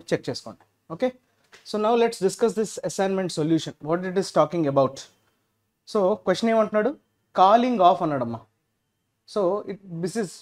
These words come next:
basically calling off అంటే ఏంటి? జనరల్గా call off అంటే ఏంటో మీకు తెలియాలి. Call off is nothing but "The meeting has been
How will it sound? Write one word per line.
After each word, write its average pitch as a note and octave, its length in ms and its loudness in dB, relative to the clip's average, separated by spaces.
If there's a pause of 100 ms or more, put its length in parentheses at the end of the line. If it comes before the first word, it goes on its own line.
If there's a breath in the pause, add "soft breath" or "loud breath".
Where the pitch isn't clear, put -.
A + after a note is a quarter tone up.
(100)
basically A#3 400 0 (100)
calling A3 380 6
off G#3 140 2
అంటే G#3 180 4
ఏంటి? G3+ 200 0 (100)
జనరల్గా F#3 420 2
call G3 220 12
off A3 160 2
అంటే G3+ 180 0
ఏంటో G3 160 -2
మీకు D#3+ 140 -6
తెలియాలి. B2+ 240 -2 (960)
Call A#3 280 12
off A#3 200 6
is F#3 120 0
nothing G#3 280 0
but B3 120 0 (1500)
"The F3 120 4
meeting B3 340 4
has A3+ 180 4
been B3 120 4